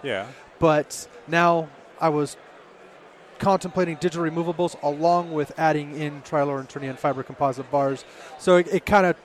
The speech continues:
Speaker 2: pulled me out of my comfort zone a little bit more than I was comfortable with, obviously. But <laughs> uh, in true Jeremy and Mike fashion, they gave me that extra push and slap
Speaker 1: To do
Speaker 2: around
Speaker 1: it.
Speaker 2: when I needed to,
Speaker 1: Yeah.
Speaker 2: to
Speaker 1: So what were
Speaker 2: actually
Speaker 1: you doing
Speaker 2: cement
Speaker 1: before?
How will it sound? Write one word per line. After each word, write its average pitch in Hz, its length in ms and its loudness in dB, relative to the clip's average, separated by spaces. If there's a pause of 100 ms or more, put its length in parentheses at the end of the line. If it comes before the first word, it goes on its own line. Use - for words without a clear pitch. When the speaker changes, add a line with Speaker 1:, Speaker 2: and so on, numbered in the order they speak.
(180)
Speaker 2:
pulled 190 220 0
me 180 80 0
out 170 80 4
of 160 60 0
my 143 80 0
comfort 156 400 -8
zone 156 160 -2
a 143 40 -4
little 147 180 0
bit 151 80 -8
more 151 140 0
than 143 100 -2
I 139 80 0
was 131 220 -8 (100)
comfortable 214 380 2
with, 214 160 0
obviously. 185 480 0 (560)
But 160 340 4
<laughs> - 540 -2
uh, 165 40 4
in 160 420 2
true 185 400 -4 (140)
Jeremy 175 280 0
and 151 80 -6
Mike 143 180 -2
fashion, 160 480 0
they 156 120 2
gave 151 240 0
me 151 80 -6
that 143 160 2
extra 139 280 -6
push - 540 -4 (260)
and 135 180 -8
slap 160 300 2
Speaker 1:
To 151 60 -4
do 143 60 0
Speaker 2:
around 127 160 0
Speaker 1:
it. 95 100 -4
Speaker 2:
when 131 80 -6
I 127 80 -8
needed 127 280 -8
to, - 120 -14
Speaker 1:
Yeah. 101 200 -4
Speaker 2:
to - 100 -10
Speaker 1:
So 123 40 -4
what 156 80 -2
were 202 60 2
Speaker 2:
actually 196 160 -2
Speaker 1:
you 185 60 -4
doing 180 160 0
Speaker 2:
cement 160 200 -6
Speaker 1:
before? 185 140 -2